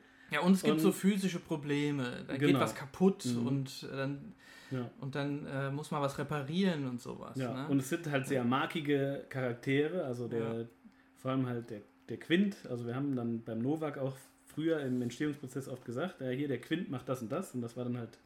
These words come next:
Speaker 2: später der, der Novak. Und, ähm, genau, der, äh, der Torben-Charakter, der Adem, der ist so eine, so eine Mischung dann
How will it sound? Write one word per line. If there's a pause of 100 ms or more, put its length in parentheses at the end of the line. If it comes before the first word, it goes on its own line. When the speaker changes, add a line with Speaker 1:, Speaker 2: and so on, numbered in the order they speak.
(180)
Speaker 2:
später
der, (120)
der
Novak. (720)
Und,
ähm, (280)
genau,
der, (160)
äh, (340)
der
Torben-Charakter, (320)
der
Adem, (420)
der
ist
so
eine, (160)
so
eine
Mischung
dann